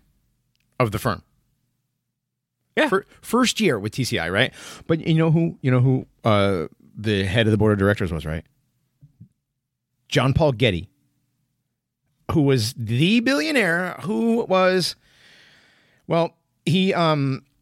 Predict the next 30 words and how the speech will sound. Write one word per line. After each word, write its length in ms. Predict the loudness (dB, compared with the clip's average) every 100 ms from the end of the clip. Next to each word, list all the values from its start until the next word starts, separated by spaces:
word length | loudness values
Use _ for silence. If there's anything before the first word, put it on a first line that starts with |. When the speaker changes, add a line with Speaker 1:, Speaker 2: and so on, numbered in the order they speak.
| -8
Speaker 1:
he, 200 | -2 0 2
he's 160 | 0
the 60 | 0
guy 160 | 0 2
who 80 |
was 100 | 2
the 100 | 0
son 460 | -2 0 0 0 -2
of, 440 | 0 0 0 -4 -12 -20 -10
of 280 | -2 0 0
John 200 | -2 -2
Paul 140 | 0 0
Getty 300 | 2 2 0
S-, 220 | -2 -8 -10
Senior, 680 | -6 -2 0 2 2 0 -2
who, 300 | 0 0 2
um, 460 | 2 2 0 -4 -8 _ _ _ _ -6
ill-, 220 | -2 0 0
was 160 | 0
illegally 400 | 0 0 2 0
selling 380 | 0 -2 -2 -4
oil 500 | -2 0 0 -2 -6 _ _ _ _ -10 -4
to 220 | 0 2
Adolf 340 | 2 0 0
Hitler 260 | 0 0 0
via 180 | 0 0
Mexico. 460 | 0 -4 -6 -6 -2
Oh, 160 | 0 2
wow. 420 | 2 0 0 -2 _ _ _ -8
Hmm. 140 | -6